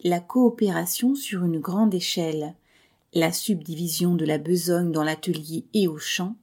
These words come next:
le machinisme, la domination savante de l'homme sur la nature, le libre développement des puissances sociales du travail, le concert et l'unité dans les fins, les moyens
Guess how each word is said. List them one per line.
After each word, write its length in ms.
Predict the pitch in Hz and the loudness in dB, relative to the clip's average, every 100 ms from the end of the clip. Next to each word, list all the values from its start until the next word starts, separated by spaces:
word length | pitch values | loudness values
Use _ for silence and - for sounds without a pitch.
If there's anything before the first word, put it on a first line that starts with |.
| _ _ _ _ _ - | _ _ _ _ _ 2
le 180 | 196 | 4
machinisme, 880 | 180 165 - 190 190 247 254 220 160 - _ _ - | 4 2 -2 0 4 4 2 -2 -4 -8 _ _ 2
la 160 | 180 180 | 4 6
domination 640 | 208 202 190 180 - 170 | 6 6 4 2 -2 -2
savante 500 | - 220 196 202 180 | 2 4 4 2 2
de 80 | 180 | 2
l'homme 300 | 170 165 165 | 2 2 0
sur 160 | - | -2
la 100 | 165 | -2
nature, 680 | 151 151 - - 165 185 - _ _ _ _ _ _ _ _ - _ _ - | -2 -4 -8 -6 -4 -4 -6 _ _ _ _ _ _ _ _ -20 _ _ 2
le 140 | 196 | 4
libre 340 | 226 233 180 185 | 6 6 4 0
développement 560 | 185 170 165 - 175 | 2 0 -2 2 0
des 140 | 165 156 | 0 -4
puissances 420 | - 165 156 156 | -6 -4 -4 -4
sociales 460 | - 175 - 165 | -4 -4 0 0
du 100 | 160 | -2
travail, 640 | 160 175 156 160 175 190 202 _ _ _ _ - | -6 -2 0 2 0 -4 -8 _ _ _ _ 2
le 200 | 220 240 | 4 4
concert 680 | 196 180 - 196 180 180 - - - | 2 -2 0 2 2 0 -4 -10 0
et 100 | 220 | 2
l'unité 540 | 196 190 185 175 214 | 2 0 -2 -2 0
dans 140 | 185 165 | 0 -2
les 160 | 156 | -6
fins, 400 | - - 165 170 - _ _ - | -10 -6 -6 -6 -12 _ _ -6
les 180 | 196 196 | -2 2
moyens 480 | 180 160 151 160 | 2 0 -2 -4